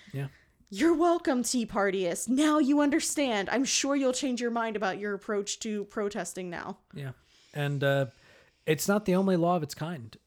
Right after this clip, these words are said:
Speaker 1: Um, in Oklahoma, uh, drivers who unintentionally hit protesters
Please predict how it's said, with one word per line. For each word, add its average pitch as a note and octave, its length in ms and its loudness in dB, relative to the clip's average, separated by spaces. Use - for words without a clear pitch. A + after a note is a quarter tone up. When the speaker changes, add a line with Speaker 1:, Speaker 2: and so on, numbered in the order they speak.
Speaker 1:
Um, B2+ 580 -2
in C#3+ 120 0
Oklahoma, D3+ 680 0
uh, C3+ 160 0
drivers D#3+ 580 0
who C#3+ 260 0
unintentionally D#3+ 840 0
hit C3+ 180 -4
protesters A#2+ 800 -4